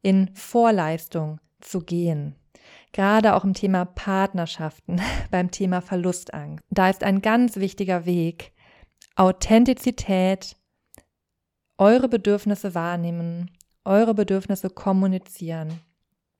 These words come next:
und dann in der Beziehungen Wege und Lösungen finden. Aber nicht so viel schon im Vorhinein für den Partner zu machen und dem Partner dann so eine kleine implizite <laughs> Rechnung zu stellen für das, was ihr gemacht habt,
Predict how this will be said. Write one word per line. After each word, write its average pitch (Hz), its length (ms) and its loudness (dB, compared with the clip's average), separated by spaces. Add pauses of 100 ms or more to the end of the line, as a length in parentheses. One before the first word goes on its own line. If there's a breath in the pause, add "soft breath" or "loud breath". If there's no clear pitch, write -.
(300)
und 196 220 2
dann 214 300 2
in 202 160 -2
der 208 80 2
Beziehungen 196 760 0
Wege 208 540 4
und 190 140 -2
Lösungen 190 500 0
finden. 160 560 -2 (400)
Aber 196 360 0
nicht 240 400 2
so 226 140 -2
viel 214 200 0
schon 202 180 -2
im 202 120 0
Vorhinein 185 920 0 (360 soft breath)
für 254 280 2
den 220 140 2
Partner 190 540 -2
zu - 160 -6
machen 214 420 0
und 185 140 -4
dem 190 140 -2
Partner 196 340 -4
dann 185 260 -4
so 185 80 -8
eine 175 340 -6 (340 soft breath)
kleine 208 360 4
implizite 202 760 -2 (160)
<laughs> - 200 -6
Rechnung 202 460 2
zu - 100 -6
stellen 185 640 -6
für - 120 -10
das, 202 240 0
was 202 120 -2
ihr 190 100 -2
gemacht 233 420 -2
habt, - 300 -16